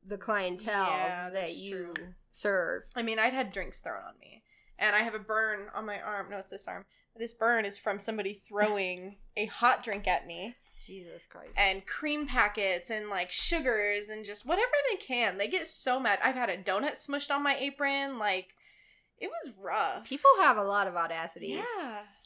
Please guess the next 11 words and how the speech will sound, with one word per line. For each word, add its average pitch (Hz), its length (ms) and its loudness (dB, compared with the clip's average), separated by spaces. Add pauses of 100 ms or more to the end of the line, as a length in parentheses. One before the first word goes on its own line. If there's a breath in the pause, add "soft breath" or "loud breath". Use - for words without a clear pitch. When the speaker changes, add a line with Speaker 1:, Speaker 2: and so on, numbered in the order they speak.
(140)
Speaker 1:
And 208 680 2 (480 soft breath)
I 214 500 6
have, 208 480 6 (180)
in, 202 440 0 (240)
since 311 320 2
being 277 540 -2 (460)
here, 277 380 -2 (720 soft breath)
um, 247 580 8
I've 269 120 0
had 330 180 8
a 302 100 4